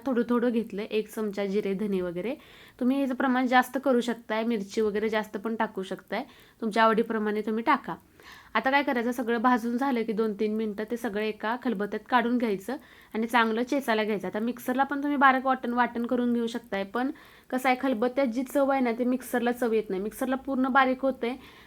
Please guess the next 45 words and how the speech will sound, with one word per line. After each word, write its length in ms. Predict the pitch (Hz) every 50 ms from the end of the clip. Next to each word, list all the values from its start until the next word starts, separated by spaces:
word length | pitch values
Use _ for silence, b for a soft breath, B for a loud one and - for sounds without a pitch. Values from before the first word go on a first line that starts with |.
| B B
आणि 140 | 220 233 247
खलबत्त्यात 480 | 277 285 269 240 226 269 269 277 269 269
ना 100 | 262 254 247
थोडं 200 | 269 269 247 247
थोडंसं 420 | 254 262 254 240 247 240 262 262 208
धने, 360 | 208 247 233 226 233 226 226
जिरे 300 | 196 226 233 220 220 208 202
थोडेसे 300 | 226 220 214 214 - 220
राहतात 360 | 233 226 220 - - 190 190
अख्खे 280 | 202 196 196 - 196 190
अख्खे, 280 | 185 185 - - 196
मग 100 | 196 208
त्याच्यामुळे 420 | 208 226 214 208 214 214 214 220 214
ना 80 | 208
चव 240 | 208 208 - 226 226 226 -
छान 160 | 226 214 214
लागतात 240 | 220 214 208 - 190
धपाट्यात, 480 | 180 214 202 - - 190 180 196 233 254 - B B B B B B
खाताना 360 | - 220 202 - 202 202 233 254 -
छान 140 | 277 277 262
लागते 260 | 233 208 - - 175
चव, 180 | - - - 160 - - - B B B B B B B B
म्हणून 200 | 214 220 226 233
मी, 260 | 233 240 254 294 339 339 -
अ, 40 | 214 214 208 202 196 196 196 190 196 - - _ - -
ह्याच्यात 320 | - 214 208 220 220 220 233
वाटूनच 460 | 240 240 226 233 214 202 202 190 196
घेतले. 300 | 180 226 220 - - - - - b b b b b b b b b b b b -
त्याच्यानंतर 500 | 214 208 247 247 262 262 254 262 294 269
ना, 240 | 262 240 233 254 320 - b b b b b b -
अ, 80 | 196 202
एका 220 | 202 214 220 240
परातीमध्ये 640 | 226 233 262 254 240 240 240 247 240 240 233 202 233
आपलं 320 | 226 226 233 220 220 220 220
जे 100 | 208 226
काकडी 400 | 226 247 226 226 - 226 214 240
आहे 100 | 240 220
ना, 100 | 202 202
ते 120 | 196 220
वरचा 500 | 220 220 196 202 - 220 214 214 214 208
भाग 300 | 196 214 214 214 214 -
आणि 160 | 220 214 220
खालचा 240 | 233 233 214 220 214
भाग 160 | 185 196 202
काढायचा 520 | 196 - 240 240 240 254 262 254 277 285